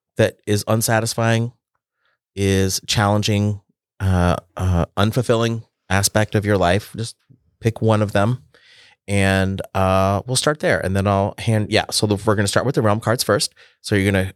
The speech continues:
grab that deck in your mind.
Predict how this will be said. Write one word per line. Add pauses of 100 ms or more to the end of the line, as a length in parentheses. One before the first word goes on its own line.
grab
that
deck (2500)
in
your
mind.